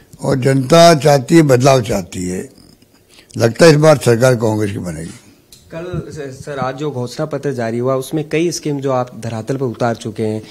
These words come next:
Speaker 2: जैसे यहाँ दो सौ यूनिट तक बिजली फ्री दे रहे हैं, बीपीएल परिवार को दस किलो अनाज दे रहे हैं। तो अब एक रो-, ए, ए, जो model estate बना है राजस्थान, चाहे health हो, education हो या इस तरह की schemes हो, क्या समझते हैं? हमने लोगों से बातचीत भी की,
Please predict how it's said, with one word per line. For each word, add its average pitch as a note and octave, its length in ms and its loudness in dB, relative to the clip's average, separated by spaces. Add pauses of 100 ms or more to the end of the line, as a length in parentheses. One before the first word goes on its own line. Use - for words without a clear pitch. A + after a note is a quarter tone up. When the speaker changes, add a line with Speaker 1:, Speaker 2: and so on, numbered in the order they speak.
(200)
Speaker 2:
जैसे A#2 200 -4
यहाँ A2 260 -2
दो A#2 160 0
सौ C3 120 -6
यूनिट B2 240 -4
तक A2 200 -6
बिजली A#2 260 -6
फ्री A2+ 260 -10
दे A2 180 -4
रहे A2 100 -4
हैं, A2 160 -8 (400)
बीपीएल A#2 320 -2
परिवार A#2 360 0
को A#2+ 140 -6
दस A2+ 240 -4
किलो A#2+ 240 -4
अनाज A2 340 -4
दे G#2+ 240 -6
रहे A2 120 -4
हैं। A2+ 160 -8 (380)
तो D#3+ 360 2 (360)
अब D#3 140 2
एक E3 160 0
रो-, C#3 200 -2
ए, B2+ 420 2
ए, A#2 40 0
जो C3+ 480 0 (160)
model C3+ 380 0
estate D#3 280 2
बना A#2+ 200 0
है A#2 60 2
राजस्थान, A2 480 -2
चाहे A2+ 200 -4
health A2 340 -2
हो, A2+ 240 0
education A2 560 -4
हो A2 200 -2
या A2 120 -4
इस G#2+ 180 -6
तरह A2+ 140 -6
की G#2+ 160 -10
schemes A#2 400 -6
हो, A2+ 80 -8
क्या C#3 340 -2
समझते A#2+ 480 -6
हैं? A#2+ 60 -4
हमने B2 180 -4
लोगों B2 260 -4
से D3+ 140 2
बातचीत A#2+ 440 -4
भी D3+ 160 -6
की, B2+ 360 -12